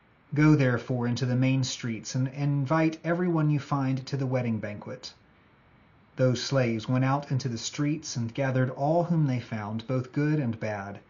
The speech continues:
So the wedding hall was filled with guests. But when the king came in to see the guests, he noticed a man,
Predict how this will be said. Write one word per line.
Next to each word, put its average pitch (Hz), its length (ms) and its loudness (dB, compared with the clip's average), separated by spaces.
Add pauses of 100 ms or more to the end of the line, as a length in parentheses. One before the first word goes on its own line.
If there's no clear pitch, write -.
(440)
So 139 140 -4
the 127 100 0
wedding 127 320 4
hall 101 340 -4
was 104 220 -6
filled 104 320 -4
with 107 180 -12
guests. - 680 -8 (960)
But 127 120 -6
when 135 140 4
the 139 80 4
king 160 360 2
came 151 260 2
in 131 180 4
to 127 60 0
see 143 240 -2
the 143 80 -2
guests, 113 560 -6
he 147 100 -2
noticed 151 400 2
a 143 40 0
man, 147 520 2